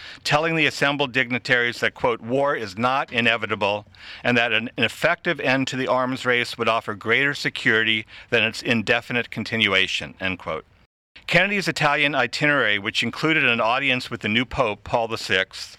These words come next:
and at the Vatican, and a tr-, side trip to Naples, was the finale to a triumphant European tour that was highlighted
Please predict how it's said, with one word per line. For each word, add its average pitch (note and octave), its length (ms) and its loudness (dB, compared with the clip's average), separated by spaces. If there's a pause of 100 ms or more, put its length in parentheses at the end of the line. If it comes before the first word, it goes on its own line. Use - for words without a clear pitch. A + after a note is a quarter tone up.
(140)
and C3 460 2
at A#2+ 140 2
the A2+ 80 -4
Vatican, A#2 580 0
and A2 200 0
a A2 60 4
tr-, - 240 -6
side C#3+ 340 0
trip - 200 -4
to - 120 -6
Naples, G2 640 0 (560)
was A#2+ 160 2
the B2+ 80 0
finale D3 800 0
to C3+ 160 0
a A#2 60 2
triumphant B2+ 640 0
European A#2 480 2
tour G#2 440 0 (300)
that G#2+ 120 2
was G#2 140 -2
highlighted C3 540 2